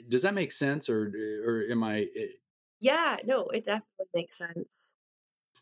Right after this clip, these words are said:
Speaker 1: You know, it's, it's very easy for people, uh, to get caught up in that. So, so if we're together on this idea of a principled understanding of applying the iceberg to my life,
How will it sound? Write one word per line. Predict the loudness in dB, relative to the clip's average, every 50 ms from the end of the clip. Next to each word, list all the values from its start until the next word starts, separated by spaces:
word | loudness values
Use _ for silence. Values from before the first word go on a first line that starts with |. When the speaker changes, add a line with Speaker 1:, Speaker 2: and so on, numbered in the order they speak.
| _ _
Speaker 1:
You | -10 -10 -10 -10 -4 0 2 4
know, | 4 4 6 4
it's, | 4 2 4 2
it's | 0 0 0
very | 0 0 2 2 0
easy | 0 0 0 0 0 0 -2 -2
for | -2 -2 -2
people, | -2 -2 -2 -2 0 2 2 2 2 2 0 -2 -4 -4
uh, | -4 -4 -2
to | -4 0
get | 2 2 2 2
caught | -2 -2 -2 0 2
up | 0 0 0
in | -2 -2 -2 -2
that. | -4 -6 -8 -10 -14 -18 -20 -20 -20 -20 -20 _ _ -10
So, | -2 0 2 2 2 0 -4 _ _ -10
so | -4 -2 -2 -2 -2 -4 2 4
if | 4 4 4 2
we're | 0 0 0 0
together | 0 -2 -4 -2 0 0 0 2 2 0 0 0 -2 -4
on | -4 -4 -2
this | -4 -2 -2
idea | -2 -2 0 0 0 2 2 2
of | 0 0
a | -2 -4
principled | -4 -8 -4 0 0 0 2 0 -2 -2 0 0 0 2
understanding | 2 0 2 2 0 0 -2 -2 -2 -2 0 0 2 2 2 2 2 0 0 -2 -2 -4 -6 -2 0
of | 0 2 2 2 0 0 0
applying | -2 -2 -2 -2 -2 0 0 0 0 0 2
the | 2 2
iceberg | 2 0 0 0 -2 -2 -2 -2
to | -2
my | -4 -2 -2
life, | 0 0 0 0 0 0 -2 -4 -6 -12